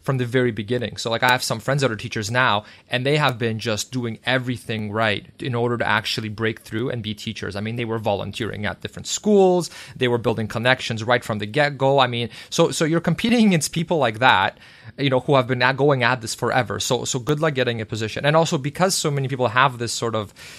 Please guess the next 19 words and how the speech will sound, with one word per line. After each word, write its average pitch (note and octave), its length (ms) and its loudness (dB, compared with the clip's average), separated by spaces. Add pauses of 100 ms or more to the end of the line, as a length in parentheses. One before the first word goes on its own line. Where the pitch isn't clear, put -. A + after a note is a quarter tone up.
(220)
uh, G#2+ 460 2
this B2 280 -6
fallback, B2 520 4 (260)
you B2+ 80 -6
know, A2 260 -4
uh, B2 200 0
then C3 500 -2
what D3 320 -2
we C#3+ 120 0
have C#3+ 180 4
now D#3 160 2
too C3 240 -2
is A2+ 100 0
we, B2 140 -2
I, - 220 0
I - 20 6
don't D3 140 6
know E3+ 80 8
about C3+ 280 4